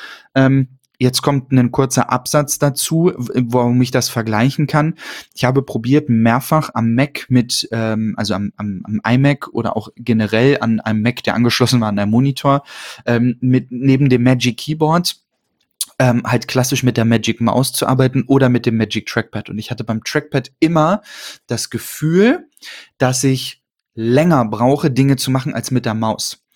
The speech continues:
Ähm, warum auch immer. Ich, ich weiß es nicht. Aber da bin ich tatsächlich am iMac auch nach wie vor immer noch der Magic Maus Mensch. Ähm, und das habe ich jetzt beim, beim iPad, dass ich am iPad halt wesentlich schneller bin als am Mac.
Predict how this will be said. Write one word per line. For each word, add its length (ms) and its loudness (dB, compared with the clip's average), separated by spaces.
Ähm, 340 0
warum 340 2
auch 160 0
immer. 280 2
Ich, 220 -14
ich 140 -12
weiß 260 2
es 120 -6
nicht. 220 -6
Aber 160 -4
da 140 2
bin 140 2
ich 120 -6
tatsächlich 640 -2
am 160 -6
iMac 320 0
auch 140 -4
nach 240 0
wie 60 -10
vor 220 -4
immer 180 2
noch 160 -2
der 100 0
Magic 360 0
Maus 580 -2
Mensch. 420 -4
Ähm, 240 2
und 160 0
das 140 0
habe 120 2
ich 100 0
jetzt 180 -2
beim, 280 2
beim 260 0
iPad, 520 -2
dass 120 -6
ich 140 -2
am 140 0
iPad 340 -2
halt 160 -4
wesentlich 440 -4
schneller 500 2
bin 320 -2
als 260 -2
am 140 0
Mac. 320 -2